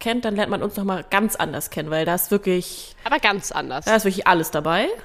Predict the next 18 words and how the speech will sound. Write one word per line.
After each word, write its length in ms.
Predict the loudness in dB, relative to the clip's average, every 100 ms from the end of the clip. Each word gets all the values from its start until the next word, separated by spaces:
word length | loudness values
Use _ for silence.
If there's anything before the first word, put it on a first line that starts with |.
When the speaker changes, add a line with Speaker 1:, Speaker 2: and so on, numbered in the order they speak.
| -20 -6
Speaker 1:
Und, 440 | -2 0 0 -4 -2
äh, 120 | 0
da 80 | 2
können 180 | 4 4
wir 60 |
auch 60 | 4
zu 120 | 2
manchen 220 | 0 2
Liedern, 160 | 0 0
glaub 120 | 0
ich, 80 | 0
immer 160 | -2 -2
so 80 | -2
eine 60 |
kleine 240 | -2 0 0
Anekdote 400 | -2 -2 -2 -4
erzählen. 400 | -4 -4 -4 -6 -12 _ -4
Ähm, 500 | -4 -2 -4 -6